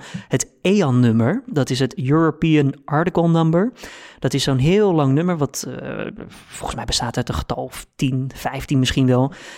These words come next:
Kopieer dat gewoon eventjes. Dat staat vrijwel bij elke website genoteerd. Kopieer dat nummer, typ het in op Google en dan zie je meteen wat dat product, eh, kost in heel Nederland. Bij andere winkels die het ook online hebben staan, maar ook misschien in winkels in het buitenland.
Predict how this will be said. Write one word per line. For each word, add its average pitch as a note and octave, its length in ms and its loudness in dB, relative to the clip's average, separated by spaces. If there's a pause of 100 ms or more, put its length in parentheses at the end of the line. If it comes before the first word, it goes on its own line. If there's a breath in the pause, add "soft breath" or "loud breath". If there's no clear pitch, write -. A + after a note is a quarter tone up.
(180 loud breath)
Kopieer G#3 380 0
dat G3+ 160 -2
gewoon F#3 220 2
eventjes. E3+ 400 0
Dat D3 100 -2
staat - 260 -6
vrijwel D3 360 -2
bij A#2 240 0
elke F3 340 0
website C3+ 480 0
genoteerd. C3 600 0 (520)
Kopieer G#3+ 380 0
dat G3 120 -2
nummer, E3+ 320 2 (580)
typ - 200 -6
het F#3+ 100 0
in F3 120 2
op D3 140 -4
Google D#3 440 2 (240 loud breath)
en D3+ 100 -2
dan D#3 80 2
zie E3 120 2
je D#3+ 80 4
meteen D3 460 -2
wat D3 160 -2
dat D3+ 180 -4
product, C3 580 0 (640)
eh, - 160 -14 (220)
kost - 520 -2 (480)
in D#3 140 2
heel B2 200 4
Nederland. C#3+ 420 0
Bij B2 140 -2
andere D#3 240 2
winkels E3 320 2
die D#3 120 4
het D#3 140 2
ook D#3 180 0
online D3+ 300 2
hebben D3 180 0
staan, E3 180 -2
maar F3+ 100 0
ook G#3+ 140 -2
misschien E3 280 2
in D#3 220 0
winkels D#3 340 0
in D3+ 80 0
het D3+ 80 -4
buitenland. C3 560 0